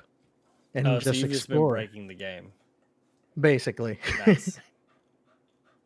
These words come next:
Speaker 2: That's fun.
Speaker 1: And, yeah, I spent, out of the, like, six, seven hours that I've played, I'm sure four of 'em at least were just getting out of the map and exploring.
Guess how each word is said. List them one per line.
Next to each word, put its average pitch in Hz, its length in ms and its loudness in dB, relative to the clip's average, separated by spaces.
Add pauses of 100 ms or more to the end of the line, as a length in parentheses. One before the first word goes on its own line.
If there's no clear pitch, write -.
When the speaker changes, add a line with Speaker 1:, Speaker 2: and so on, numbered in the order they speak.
(640)
Speaker 2:
That's 104 240 -14
fun. 90 320 -16 (100)
Speaker 1:
And, 131 680 -4
yeah, 123 300 0
I 127 60 -2
spent, 131 500 -2 (760)
out 160 140 4
of 147 100 2
the, 143 120 2
like, 127 260 -2
six, - 580 -4
seven 160 280 2
hours 156 260 2
that 143 100 2
I've 127 220 -2
played, 143 460 2
I'm 131 480 -2
sure 131 380 -2
four 135 360 0
of 120 120 -2
'em 123 440 -4
at 123 220 -8
least 127 460 -6
were 117 360 -4
just 123 440 -10 (520)
getting 135 320 2
out 127 120 2
of 120 80 -10
the 123 80 0
map 117 360 -2
and 113 100 -6
exploring. 113 640 -10